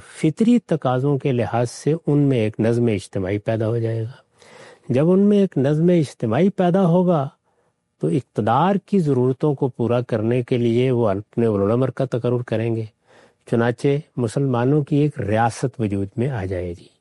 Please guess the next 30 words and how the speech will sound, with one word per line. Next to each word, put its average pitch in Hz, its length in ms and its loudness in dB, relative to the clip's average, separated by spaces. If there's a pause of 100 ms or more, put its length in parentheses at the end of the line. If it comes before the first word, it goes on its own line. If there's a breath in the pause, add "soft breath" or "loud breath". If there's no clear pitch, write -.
(120)
یہ 120 80 0
بالکل 156 340 2
اسی 233 200 0
طرح 220 300 2
سے 226 60 2
ہوا 117 280 2 (640 soft breath)
جیسے 113 260 0
دنیا 110 360 0
بھر 101 200 -6
میں 90 140 -2
ہوتا 120 280 -6
ہے۔ 127 140 -10 (840 soft breath)
کسی 139 260 0
قوم 127 360 0
کے 135 120 -2
پاس 123 340 -2
اگر 110 160 0
ایک 113 180 -2
خطہ - 360 -4
ارض 104 380 0
ہے، 104 160 -2 (760 soft breath)
وہاں 113 300 0
وہ 131 120 0 (120)
پوری 127 240 2
جمعیت 123 540 0
کے 120 80 -2
ساتھ 113 340 -4
موجود 104 420 0 (100)
ہیں۔ 107 140 -4 (840 soft breath)
اللہ 113 280 0